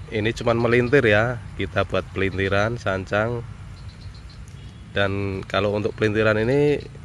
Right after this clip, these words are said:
size-nya juga cuman kecil, ya,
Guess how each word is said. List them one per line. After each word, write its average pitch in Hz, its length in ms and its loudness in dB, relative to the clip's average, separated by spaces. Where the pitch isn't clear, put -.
size-nya 120 480 0
juga 113 240 2
cuman 117 560 -2
kecil, 123 400 -2
ya, 117 240 2